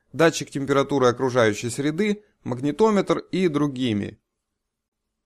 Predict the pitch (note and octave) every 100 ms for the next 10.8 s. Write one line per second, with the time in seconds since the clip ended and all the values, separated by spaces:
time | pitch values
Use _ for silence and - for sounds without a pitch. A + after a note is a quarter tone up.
0 | _ _ C3 D#3 F3+ G#3 - A#3 G3+ G3+
1 | G3+ - A#3+ G3+ E3+ D3+ D3+ D#3+ D3+ D3+
2 | C3+ B2 C3 D3 F#3 F3 D#3+ D3+ C#3+ -
3 | D#3+ D3+ D3+ C#3+ D#3 D3 C#3+ - D3 D3
4 | D#3+ D3 G#2 G#2+ G#2 C3+ E3 D3+ B2+ C#3+
5 | C3+ D#3 F3 C#3 C#3 D#3 - C3+ C#3 A#2+
6 | C#3 B2 G#2+ - B2 A#2+ A#2 C#3+ C3 A2+
7 | A2+ G#2+ A2+ - C3 D3 D#3+ D#3+ G#3 G#3+
8 | F#3+ F3 D3+ D#3+ D#3+ G#3 C#3+ E3 E3+ D#3
9 | - C3 C#3+ D3+ D3 C#3+ B2 B2 A#2 A#2
10 | - C#3 C#3 C#3 A2+ G#2 - -